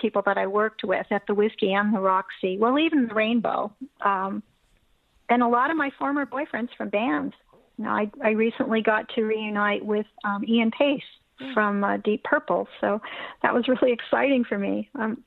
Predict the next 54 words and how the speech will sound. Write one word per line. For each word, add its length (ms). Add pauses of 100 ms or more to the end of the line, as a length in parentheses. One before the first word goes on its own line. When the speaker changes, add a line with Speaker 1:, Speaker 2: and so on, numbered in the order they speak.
(120)
Speaker 1:
a 60 (260)
lot 140
of 60
my 160
relationships 800
are 100
decades 560 (140)
old. 420
It 80 (300)
kind 200
of 60
creates 400
a 60
common 380
bond. 420
It's 120
hard 220
to 80
break 280
that 200
when 140
you 120
have 120
that 160
kind 220
of 80 (340)
history. 640
Speaker 2:
Yeah. 440 (300)
Speaker 1:
Um, 460 (300)
so 100
I 100
look 160 (100)
forward 360 (100)
to 80 (120)
seeing 240
a 60
lot 220
of 80
them 100
when 140
they 80
come 200
into 140
town. 460 (580)
Oh, 200
as 100 (100)
far 320
as 420 (120)
who 80
can 160
I 100
not 360
<laughs> 20
resist 320